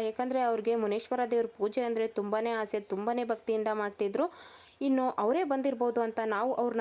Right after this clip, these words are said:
ನೆನೆಸ್ಕೊಂಡು ಮಾತಾಡ್ಕೊಂಡು ರೇಗಿಸ್ಕೊಂಡು ಕೂತಿದ್ವಿ. ಯಾಕಂದರೆ ಊರುಗಳ ಕಡೆ ಕಾಗೆನೇ ಇತ್ತೀಚೆಗೆ ಯಾರಾದರೂ ಸತ್ರೆ ಬರೋದೇ ಇಲ್ಲ. ಇನ್ನು ಇವತ್ತು ಬೆಳಗಿಂದ ಸಂಜೆವರೆಗೂ ಕಾಗೆ ಇಲ್ಲೇ ಇದ್ದಾವೆ ಅಂತ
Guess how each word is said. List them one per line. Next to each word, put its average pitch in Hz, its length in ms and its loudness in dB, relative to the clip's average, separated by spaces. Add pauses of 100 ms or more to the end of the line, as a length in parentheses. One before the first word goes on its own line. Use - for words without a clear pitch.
ನೆನೆಸ್ಕೊಂಡು 233 580 0
ಮಾತಾಡ್ಕೊಂಡು 214 760 0
ರೇಗಿಸ್ಕೊಂಡು 214 640 0
ಕೂತಿದ್ವಿ. 214 560 -2 (460)
ಯಾಕಂದರೆ 285 380 2
ಊರುಗಳ 247 400 2
ಕಡೆ 240 260 0
ಕಾಗೆನೇ 226 440 0
ಇತ್ತೀಚೆಗೆ 226 400 0
ಯಾರಾದರೂ 208 380 0
ಸತ್ರೆ 208 280 -2
ಬರೋದೇ 208 400 0
ಇಲ್ಲ. 214 140 0
ಇನ್ನು 196 360 0
ಇವತ್ತು 226 420 0
ಬೆಳಗಿಂದ 240 380 0
ಸಂಜೆವರೆಗೂ 208 560 0
ಕಾಗೆ 202 300 -2
ಇಲ್ಲೇ 208 320 0
ಇದ್ದಾವೆ 208 260 0
ಅಂತ 202 180 -2